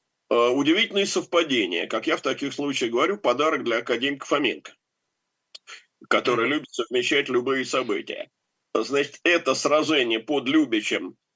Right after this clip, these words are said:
Speaker 1: э, в шестнадцатом году и сражение на реке Альте, которое произошло то ли в самом конце восемнадцатого, то ли в самом начале,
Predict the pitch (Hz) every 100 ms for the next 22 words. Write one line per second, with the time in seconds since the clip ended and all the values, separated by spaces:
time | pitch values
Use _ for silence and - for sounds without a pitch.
0 | _ _ 107 107 107 165 156 151 117 -
1 | - 151 160 165 190 233 277 _ _ _
2 | _ _ 160 208 202 160 156 160 143 131
3 | 127 131 147 160 147 156 233 247 170 151
4 | 151 175 151 135 143 139 147 151 151 123
5 | - 147 123 - 131 120 123 135 135 147
6 | 123 139 175 175 214 220 - - 143 139
7 | 165 160 135 143 139 127 117 147 131 117
8 | -